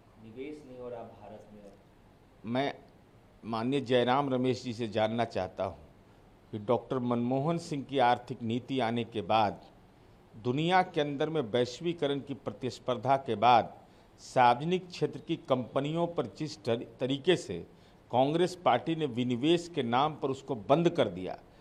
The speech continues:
Speaker 2: जैसे बिहार में ही भारत बैगन की कंपनी हो, एनटीसी की कंपनी हो, एमडीपीएल की कंपनी हो,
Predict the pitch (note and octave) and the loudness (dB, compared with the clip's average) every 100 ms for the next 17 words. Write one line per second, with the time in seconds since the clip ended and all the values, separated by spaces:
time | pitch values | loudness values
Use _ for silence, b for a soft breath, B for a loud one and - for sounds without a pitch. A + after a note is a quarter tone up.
0 | b b A2+ - A#2 A2+ A2 B2+ D3 C#3 | b b -8 -4 -2 0 4 4 4 2
1 | C3 C#3 - - b b - A#2 C3+ C3 | 0 0 -4 -10 b b 2 6 6 6
2 | A2+ B2 C3 A#2+ B2 - A#2+ - B2 A#2+ | 2 2 0 -4 -6 -4 -4 -2 -2 0
3 | C#3 C#3 C3 C3 C#3+ - B2+ B2 - A#2+ | 2 2 0 -2 -6 -6 -8 -6 -4 -6
4 | G2+ A#2+ A#2 C#3 D3+ - B B - C3 | -4 -2 0 2 0 -2 B B -2 0
5 | D3 E3 E3+ D3+ C3+ - B2 B2+ A2+ B2 | 4 2 2 2 2 0 -4 -4 -2 -2
6 | A#2+ D#3+ F#3 | 0 2 0